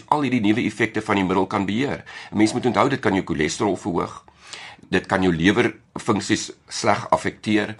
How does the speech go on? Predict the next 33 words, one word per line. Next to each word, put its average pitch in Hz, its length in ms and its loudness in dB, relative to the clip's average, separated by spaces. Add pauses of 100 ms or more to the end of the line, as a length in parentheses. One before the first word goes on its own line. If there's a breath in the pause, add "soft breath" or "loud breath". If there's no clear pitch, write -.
(140 soft breath)
Daar's - 300 4
selfs 107 260 4
'n 107 160 -8
kwessie 113 320 4
van, 87 180 2
kan 98 140 0
dit 90 100 0
dalk 82 200 4
depressiwiteit 87 920 -4
in 101 180 -4
oor-, 101 200 0 (100)
veroorsaak? 101 680 0 (380 loud breath)
Daar's 87 280 4
'n 92 60 -4
mate 82 280 6
van, 95 200 2
kan 98 140 0
dit 80 140 -4
darmkanaalsiektes 98 1000 0
veroorsaak? 98 600 -6 (380 loud breath)
Kan 98 120 2
dit 98 80 0
dalk 82 260 2
beenprobleme 101 760 4
veroorsaak? 92 640 -2 (240 loud breath)
So 113 120 0
hierdie 151 180 4
middels 160 300 0
het - 120 -2
'n 113 40 -8
groot 202 320 -2
hoeveelheid 120 460 2
probleme 92 580 4